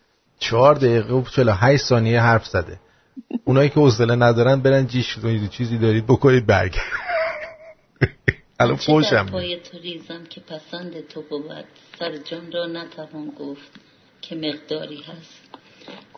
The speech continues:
Speaker 2: از تمام بچه‌هایی که به من زنگ زد، به آرتین زنگ زدن، تولد منو تبریک گفتن، یک دنیا ممنونم.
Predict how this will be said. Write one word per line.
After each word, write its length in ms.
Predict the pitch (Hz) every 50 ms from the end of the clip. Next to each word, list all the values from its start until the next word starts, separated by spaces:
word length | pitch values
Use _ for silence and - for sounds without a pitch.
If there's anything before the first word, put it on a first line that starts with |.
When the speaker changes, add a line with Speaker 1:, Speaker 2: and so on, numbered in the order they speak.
| - -
Speaker 2:
از 120 | 165 170 165 - -
تمام 440 | - 165 165 170 165 170 180 185 190 196 202 - -
بچه‌هایی 600 | 180 170 - - - - 165 165 165 175 185 185
که 200 | - - 185 175
به 120 | 175 170
من 300 | 165 165 165 170 170 165
زنگ 380 | 160 - 165 170 170 165 160 143
زد، 220 | - 151 147 147 - - - - - - - - - - 180 - - - -
به 320 | 156 156 151 147 143 - - - - - - - - - _ _
آرتین 480 | - 156 156 151 - - - 165 170 160
زنگ 320 | 165 170 165 170 165 160
زدن، 460 | - - - - - - - - - -
تولد 560 | - 160 160 156 160 160 160 160 165 165 -
منو 300 | 165 165 160 160 160 156
تبریک 600 | 160 - - 156 151 143 - - 160 151 - -
گفتن، 460 | - 143 143 143 - - - 135 135 - - - - - - - - _ _ - _ _ -
یک 440 | 180 170 165 180 190 202 196 - - - _ _ _ -
دنیا 720 | 190 175 170 170 170 165 165 165 165 165 175 180 185 185
ممنونم. 720 | 180 175 170 165 156 156 156 156 156 156 151 147 147 147